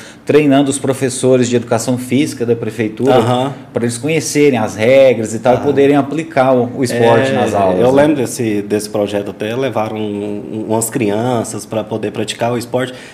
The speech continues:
Speaker 2: pra divulgar o, o esporte, porque muita gente não, não conhece, né?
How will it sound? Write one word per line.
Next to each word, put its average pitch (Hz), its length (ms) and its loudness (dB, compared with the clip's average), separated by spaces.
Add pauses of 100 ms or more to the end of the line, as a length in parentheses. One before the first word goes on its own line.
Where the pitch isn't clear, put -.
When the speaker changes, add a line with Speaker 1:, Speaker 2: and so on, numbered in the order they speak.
Speaker 2:
pra 185 480 4
divulgar 190 720 2
o, 165 260 2
o 139 120 4
esporte, 139 600 2
porque 160 200 -2
muita 165 200 -2
gente 160 200 0
não, 190 240 0
não 170 240 2
conhece, 175 440 -2
né? 135 200 -2